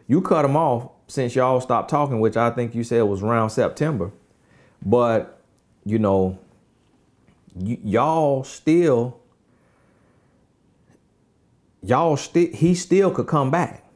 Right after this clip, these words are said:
He still could come back, and you could be dealing with him i-, in three weeks from now. So you gotta think about this,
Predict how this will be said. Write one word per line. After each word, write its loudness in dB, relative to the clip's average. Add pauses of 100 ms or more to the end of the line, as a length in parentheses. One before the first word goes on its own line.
(760)
He 0
still 0
could -6
come -2
back, -4
and 0
you 2
could -4
be 2
dealing 2
with 2
him -14 (1300)
i-, -6 (140)
in -4
three 4
weeks 0
from -2
now. -4 (560)
So 2
you 2
gotta -2
think -4
about -2
this, -2